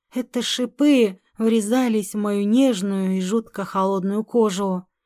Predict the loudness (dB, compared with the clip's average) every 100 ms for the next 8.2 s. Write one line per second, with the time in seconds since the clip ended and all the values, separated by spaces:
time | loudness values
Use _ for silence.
0 | _ _ 4 6 6 4 -2 2 2 2
1 | 0 2 2 0 0 -2 0 4 4 4
2 | 0 -2 -8 _ _ -8 -4 -6 0 2
3 | 2 0 -2 -4 -2 -2 -2 -6 -8 -4
4 | -4 -4 -2 0 0 -4 -4 -4 -2 -2
5 | -2 -4 -4 -2 -2 _ _ _ -10 -4
6 | -4 0 0 0 -4 -4 -2 -2 -2 -4
7 | -4 -4 -4 -2 -2 -2 -4 -6 -2 0
8 | 0 -2